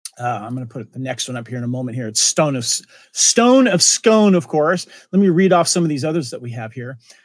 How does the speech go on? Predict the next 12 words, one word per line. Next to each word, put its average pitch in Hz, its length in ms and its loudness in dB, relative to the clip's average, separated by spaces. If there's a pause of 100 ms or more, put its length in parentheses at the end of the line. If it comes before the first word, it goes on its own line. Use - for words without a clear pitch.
(140)
Uh, 135 100 -8
Holly 208 340 4
McMiller 160 520 0
said, 147 200 -2
of 135 100 -8
course, 143 260 -6
the 139 80 -12
flashback 165 600 0
to - 80 -8
nineteen 151 460 -4
twenty-nine 156 480 -2
with 147 200 -4